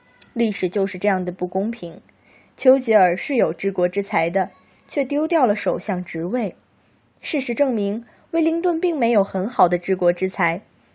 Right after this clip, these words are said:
当上首相后，被英国的两党制搞得焦头烂额，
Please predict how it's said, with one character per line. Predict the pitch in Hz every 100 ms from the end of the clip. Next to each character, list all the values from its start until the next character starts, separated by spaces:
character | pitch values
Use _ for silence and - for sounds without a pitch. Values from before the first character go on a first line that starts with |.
| _
当 | 202 202
上 | 208
首 | 202 175
相 | 196 196
后， | 226 196 196 - -
被 | 285
英 | 294 370
国 | -
的 | 240
两 | 226 190
党 | 254 190
制 | 190 202 180 -
搞 | - 175
得 | 175
焦 | 190 214
头 | 262 196
烂 | 202 202
额， | 185 175 175